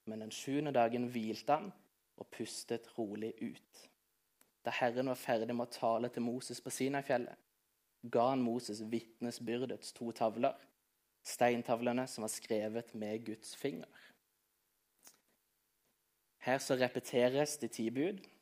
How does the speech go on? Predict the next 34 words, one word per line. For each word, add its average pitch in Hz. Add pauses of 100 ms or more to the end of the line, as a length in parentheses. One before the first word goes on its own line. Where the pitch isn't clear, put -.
(260)
hvor 104
Gud 131
forteller 117
Moses 113
hva 107
han 113
skal -
si 127
til 117
Israels 117
folke 110 (160)
i -
forbindelse 113
med 104
at 104
han 107
har 110
fått -
disse 110
steintavlene 110 (160)
med 110
de 113
ti 117
bud. - (760)
Og 113
Moses 117
får 113
en 110
litt 123
grundigere 113
forklaring 110
på 107 (120)
budene. 135 (1900)
Og 101